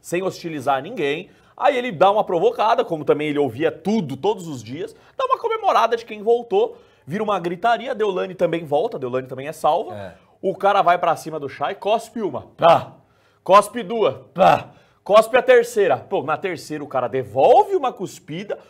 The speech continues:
Speaker 1: o cara pega uma garrafa, vai pra cima dele, ele faz um gesto natural de defesa do ser humano e é expulso. Tipo, o outro que tá cuspindo na cara dos outros que tem que sair, pelo amor de Deus. Um louco, um mal educado.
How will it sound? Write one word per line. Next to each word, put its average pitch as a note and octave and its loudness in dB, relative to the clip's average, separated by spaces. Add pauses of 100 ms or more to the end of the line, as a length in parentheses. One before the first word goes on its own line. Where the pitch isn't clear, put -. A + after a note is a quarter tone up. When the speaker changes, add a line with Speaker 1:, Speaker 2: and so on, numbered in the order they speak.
Speaker 1:
o - -18
cara D#3 4
pega D3+ 2
uma D#3 -2
garrafa, C#3 2
vai D3+ 2
pra A#3+ 0
cima F#3+ -4
dele, F3 -4 (160)
ele G#3 -4
faz G3 0
um F3+ -6
gesto E3+ 0
natural G3+ 2
de - -14
defesa E3+ 4
do D3 -2
ser D3+ -4
humano C#3 -4 (640)
e G4+ 2
é A#4+ 4
expulso. C4 -6
Tipo, - -10
o D#3 -2
outro F4 2
que - -14
tá A4 -14
cuspindo A#3 -8
na G#3 0
cara G3 0
dos D#3 -4
outros F#3+ -2
que - -20
tem - 0
que - -14
sair, E3 -4
pelo D#3+ -6
amor D3+ -8
de C#4 -20
Deus. E3+ -12
Um A#2+ -14
louco, D#3 -2
um B2 -10
mal D3 -2
educado. C#3+ -2